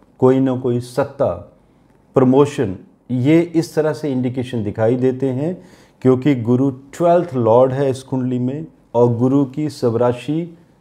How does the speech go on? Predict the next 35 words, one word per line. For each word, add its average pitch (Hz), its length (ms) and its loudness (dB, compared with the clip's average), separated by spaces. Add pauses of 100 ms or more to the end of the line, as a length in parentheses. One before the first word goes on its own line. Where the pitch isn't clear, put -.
(140)
धनु, 123 380 -2 (1900)
गुरु 151 260 6
की 175 140 2
मूल 156 280 4
त्रिकोण 160 400 0
राशि 131 320 2
धनु 123 340 -2
में 147 260 -4 (340)
बुध 143 360 2
एवं 143 320 0
सूर्य 135 400 2
बैठे 143 320 2
हुए 143 260 0
हैं 151 260 -2 (200)
एवं 123 420 -2
गुरु 123 320 -2 (240)
ट्वेल्थ 170 380 0
में 143 160 -2
चले 104 260 0
गए 107 160 -2
हैं, 110 300 -4
ग्यारहवें 101 400 0
घर 95 200 -8
में, 120 240 -6
और 107 160 -4
शुक्र 120 400 -6
के 107 160 -2
साथ 123 440 -4
हैं। 139 120 -4 (180)
ट्वेल्थ 117 380 -2 (120)
to 113 120 -4 (140)
ट्वेल्थ 143 340 0
का 151 100 0
चले 135 300 -2
जाना, 131 340 -2